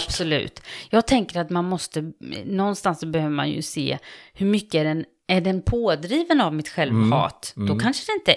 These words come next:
Speaker 1: är en positiv lust.
Speaker 2: Nej.
Speaker 1: Är den driven av, ah,
Speaker 2: Det är något
Speaker 1: mm,
Speaker 2: annat,
Speaker 1: det är
Speaker 2: ja.
Speaker 1: något annat,
Speaker 2: Mm.
Speaker 1: just det. Så att, så att jag tycker att det här, det här är en väldigt intressant twist
Speaker 2: Mm.
Speaker 1: faktiskt. Eh,
Speaker 2: Ja.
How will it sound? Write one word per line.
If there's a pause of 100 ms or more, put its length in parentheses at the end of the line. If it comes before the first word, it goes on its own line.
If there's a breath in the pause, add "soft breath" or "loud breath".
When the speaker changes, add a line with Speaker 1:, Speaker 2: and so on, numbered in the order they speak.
Speaker 1:
är
en
positiv
lust.
Speaker 2:
Nej. (580 loud breath)
Speaker 1:
Är
den
driven
av,
ah,
Speaker 2:
Det
är
något
Speaker 1:
mm,
Speaker 2:
annat,
Speaker 1:
det
är
Speaker 2:
ja.
Speaker 1:
något
annat,
Speaker 2:
Mm.
Speaker 1:
just
det. (540 loud breath)
Så
att,
så
att
jag
tycker
att
det
här,
det
här
är
en
väldigt (140)
intressant
twist
Speaker 2:
Mm.
Speaker 1:
faktiskt.
Eh,
Speaker 2:
Ja.